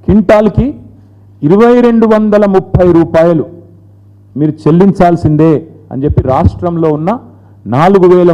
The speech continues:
మంది రైస్ మిల్లర్లను ఈ కాంట్రాక్ట్ సంస్థలు, నాలుగు ఏవైతే గ్లోబల్ టెండర్ దక్కించుకున్నాయో,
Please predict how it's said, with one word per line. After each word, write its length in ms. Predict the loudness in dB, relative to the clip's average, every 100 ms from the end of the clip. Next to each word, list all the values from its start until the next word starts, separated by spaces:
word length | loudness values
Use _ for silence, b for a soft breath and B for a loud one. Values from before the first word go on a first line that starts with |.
| 0
మంది 200 | -2 -2 0
రైస్ 200 | -2 0
మిల్లర్లను 480 | 0 2 2 2 0 -4 -20 -20 -6
ఈ 80 | -4 -2
కాంట్రాక్ట్ 420 | -2 -2 -4 -4 -4
సంస్థలు, 300 | -4 -4 -6 -4
నాలుగు 200 | -4 -2
ఏవైతే 280 | -4 -4 -4
గ్లోబల్ 280 | -4 -4 -6
టెండర్ 260 | -6 -6 -6
దక్కించుకున్నాయో, 540 | -8 -8 -6 -4 -4